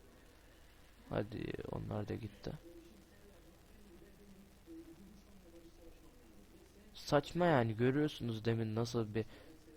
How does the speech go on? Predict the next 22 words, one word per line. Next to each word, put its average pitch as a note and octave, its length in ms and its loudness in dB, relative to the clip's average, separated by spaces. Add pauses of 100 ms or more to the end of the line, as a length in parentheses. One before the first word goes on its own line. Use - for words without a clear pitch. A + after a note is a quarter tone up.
(180)
salaklık A#2 600 0
oldu. G#2+ 360 0 (2250)
Şimdi - 320 0
o C3+ 200 2
ne C3+ 60 2
yaptı B2 380 2
diye B2+ 220 6
o - 140 0
kadar A#2+ 300 4
şey A#2+ 320 0
gidecek. A2 680 -6 (1040)
Tamam, G#2+ 240 -6 (260)
o A#2+ 180 2
bitti, B2 280 0
öldü. A2+ 460 6 (1120)
Bu. A#2 200 4 (3500)
Şimdi - 280 -8
onun A#2+ 200 0
arasından A#2 580 0
geçin, A2+ 340 -4
ne A#2+ 40 0
oldu? A#2+ 260 -2